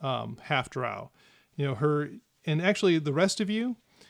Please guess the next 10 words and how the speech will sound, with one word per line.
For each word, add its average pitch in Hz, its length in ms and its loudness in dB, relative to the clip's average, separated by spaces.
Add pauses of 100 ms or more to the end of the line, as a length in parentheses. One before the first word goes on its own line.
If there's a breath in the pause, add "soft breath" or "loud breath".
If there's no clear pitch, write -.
(420 soft breath)
now 156 300 4
that 190 220 2
you've 156 100 0
actually 143 360 0
seen 160 480 0
Adri 143 360 -2
standing 139 380 -2
next 135 220 -2
to 139 160 -2
an 123 120 -6